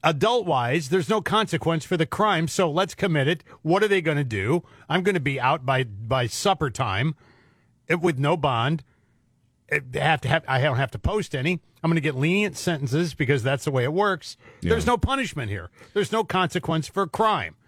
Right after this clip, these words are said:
Speaker 2: I mean,
Speaker 1: This is not brain surgery.
Speaker 2: No, it's not. Am-, among the children shot and killed this weekend was three-year-old Mateo Zastro,
Speaker 1: Golly.
Speaker 2: who was riding in a car with his mom and three siblings when gunshots hit him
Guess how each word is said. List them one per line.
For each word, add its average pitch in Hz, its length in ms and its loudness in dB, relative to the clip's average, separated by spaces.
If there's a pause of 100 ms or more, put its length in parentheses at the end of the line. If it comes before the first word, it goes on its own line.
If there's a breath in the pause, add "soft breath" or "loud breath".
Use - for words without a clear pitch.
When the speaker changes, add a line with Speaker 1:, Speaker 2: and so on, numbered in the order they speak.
(340 soft breath)
Speaker 2:
I 107 80 2
mean, 107 180 2
Speaker 1:
This 240 200 2
is 185 200 0
not 233 360 2
brain 202 360 0
surgery. 104 640 -6
Speaker 2:
No, 104 300 2
it's - 180 -4
not. 87 480 0
Am-, 117 260 2
among 135 300 2
the 113 100 0
children 107 460 0
shot 113 340 0
and 92 160 -4
killed 113 240 0
this 95 160 0
weekend 90 420 0
was 85 220 -2
three-year-old 110 580 2
Mateo 107 400 0
Zastro, 139 720 2 (100)
Speaker 1:
Golly. 107 480 -6 (140)
Speaker 2:
who 123 100 4
was 104 180 2
riding 123 340 2
in 120 100 2
a 104 40 0
car 98 580 2 (440)
with 104 200 2
his 98 140 -2
mom 110 340 4
and 98 120 0
three 113 220 0
siblings 95 580 0
when 92 140 2
gunshots 107 640 0
hit 110 180 0
him 90 240 -2